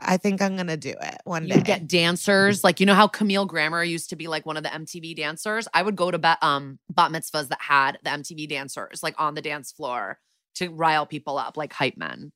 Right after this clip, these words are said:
Speaker 2: Ugh, crazy.
Speaker 1: I knew a hype man.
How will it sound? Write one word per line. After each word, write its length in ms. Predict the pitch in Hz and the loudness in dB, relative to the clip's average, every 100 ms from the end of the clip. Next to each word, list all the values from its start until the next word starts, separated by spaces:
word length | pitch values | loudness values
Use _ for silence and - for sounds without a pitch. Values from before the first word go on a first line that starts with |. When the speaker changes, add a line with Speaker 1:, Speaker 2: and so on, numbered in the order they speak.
| _ _ _ _ _ _ - | _ _ _ _ _ _ -6
Speaker 2:
Ugh, 220 | 196 - - | -6 -6 -14
crazy. 480 | _ - 104 - 113 139 | _ -8 -6 -6 -2 4
Speaker 1:
I 160 | 208 | 6
knew 180 | 254 285 | 6 8
a 80 | 277 | 8
hype 220 | 214 190 | 6 4
man. 380 | 175 180 185 | 4 4 2